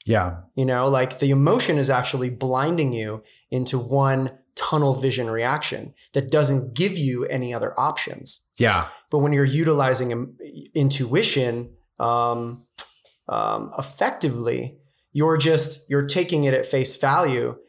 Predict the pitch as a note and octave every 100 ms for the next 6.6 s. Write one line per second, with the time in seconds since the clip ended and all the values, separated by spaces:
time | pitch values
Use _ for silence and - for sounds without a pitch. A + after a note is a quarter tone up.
0 | _ B2 B2+ B2 C#3+ C#3 C#3 C3 C3 B2+
1 | D3 C#3+ B2+ A#2+ A#2+ A#2+ B2+ C3 A#2+ A#2
2 | A2+ - _ - A#2 A2+ A2 A#2 - -
3 | - C3+ B2+ A#2+ A2+ - - B2 A#2+ -
4 | C3+ C3 A#2+ C3+ C3+ - B2+ - - B2+
5 | B2 A#2+ A#2+ - C#3 C3+ C3+ - A2+ -
6 | A2+ - G#2+ G#2 G1+